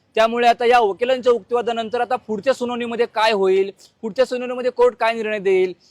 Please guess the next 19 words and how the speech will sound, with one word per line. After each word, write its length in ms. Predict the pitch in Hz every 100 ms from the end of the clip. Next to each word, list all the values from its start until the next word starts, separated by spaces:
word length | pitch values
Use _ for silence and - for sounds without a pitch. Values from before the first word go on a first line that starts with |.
| _ 233
तसेच 340 | - 254 240
आता 220 | 214 247
जी 160 | 214 247
चौकशी 440 | 220 214 254 226
होईल 200 | 233 233
त्या 80 | 254
चौकशीतून 420 | 254 240 254 247
आणखी 220 | 226 214
काय 200 | 233 226
समोर 340 | 214 220 202 196
येईल, 260 | 185 185 - _ _
हे 80 | 240
देखील 280 | 247 214 247
पाहणं 360 | 214 202 220 233 _ _
तितकंच 360 | 233 - 240 226
महत्त्वाचं 480 | 196 196 214 214 214
असणार 300 | 190 208 202
आहे. 180 | 202
मात्र 520 | 208 202 233 220 202